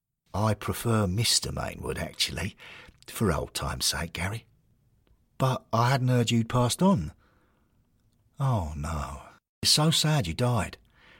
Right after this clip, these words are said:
"Thank you. I'd say the same to you, Gary. But once you settle into the swing of things in Hornet Heaven, it's not sad at all. It's super." Wow. That's actually pretty useful to hear right now. And it's true.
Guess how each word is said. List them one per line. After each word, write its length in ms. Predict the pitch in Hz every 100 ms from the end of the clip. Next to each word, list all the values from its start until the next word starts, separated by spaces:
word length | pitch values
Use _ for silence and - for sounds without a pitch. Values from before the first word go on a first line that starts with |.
| -
"Thank 440 | - - 82 -
you. 100 | 65 - _ _ -
I'd 180 | 92 -
say 200 | 85 73
the 100 | -
same 280 | 101 101
to 140 | 101 123
you, 240 | 160 190
Gary. 400 | - 78 76 82 - - -
But 140 | - -
once 340 | 156 208 -
you 80 | 190
settle 360 | - 120 - 95
into 260 | 90 85
the 100 | 80
swing 300 | - - 85
of 80 | 73
things 300 | - 71 76
in 100 | 80
Hornet 360 | - 78 78 -
Heaven, 340 | - 92 101 - -
it's 200 | - 127
not 220 | 175 196 -
sad 320 | - 156 135
at 160 | -
all. 300 | 82 71 - - _ _ _ _ _ -
It's 160 | 87
super." 440 | - - 73 - - - _ _ _ _ _ _ _ _ _ -
Wow. 440 | 82 92 87 - _ _ - - - - - _ _
That's 220 | - 95 123
actually 340 | - - 87
pretty 260 | - 107 92
useful 400 | 101 104 - 104
to 120 | 98
hear 240 | 123 120
right 260 | 76 73 -
now. 260 | 80 87 - _ _ _
And 240 | 87 87 85
it's 280 | 87 - -
true. 360 | - 69 -